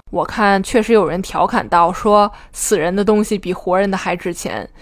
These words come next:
并且据说还有一条不成文的规定，那就是这些名人的死法呢，对拍品的价值影响特别大。就比如说吧，老死的就不如猝死的值钱，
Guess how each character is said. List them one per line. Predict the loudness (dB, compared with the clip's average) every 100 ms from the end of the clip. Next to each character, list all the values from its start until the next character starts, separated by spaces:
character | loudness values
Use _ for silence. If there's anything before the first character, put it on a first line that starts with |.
| _
并 | 0 0
且 | 0 -4 -4 -6
据 | -4 -2
说 | 0
还 | 2 4
有 | 2
一 | 2 -4
条 | 0 4 4 4
不 | 0
成 | 0 0
文 | 0
的 | 0 -2
规 | 0 2
定， | 2 0 -8 -4
那 | 0 2
就 | 0
是 | 0 0 2 2 2 2
这 | 0
些 | 2
名 | 0 2
人 | 0 0
的 | -2
死 | -6 -4 0
法 | 0 -2 -2
呢， | 0 -2 0
对 | 0 0
拍 | -2 0 0
品 | -2
的 | -6
价 | -4 -4 -4
值 | -4 -4
影 | -2 -4
响 | -6
特 | -4 -2 -2
别 | -2
大。 | -4 -4 -8 -8
就 | -8
比 | -8 -12
如 | -12 -10
说 | 0 2 2
吧， | 0 -6 -2
老 | 2 4 2
死 | -2
的 | -4 -4 -4
就 | -4 -2
不 | 0 0
如 | 2 0 -2
猝 | 0 0 0
死 | -2
的 | -6 -4
值 | -6
钱， | -4 -4 -4